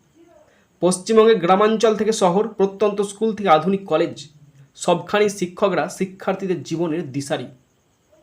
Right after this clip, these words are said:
শেষ পয়েন্ট, উপসংহার। গুরুর চরণে অর্ঘ্য রাখি,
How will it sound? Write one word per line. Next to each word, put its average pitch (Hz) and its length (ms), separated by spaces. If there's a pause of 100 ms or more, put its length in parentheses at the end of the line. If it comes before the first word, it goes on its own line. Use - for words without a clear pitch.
(1000)
শেষ - 320
পয়েন্ট, 202 380
উপসংহার। 151 540 (1400)
গুরুর 185 500
চরণে 214 360
অর্ঘ্য 185 380
রাখি, 208 340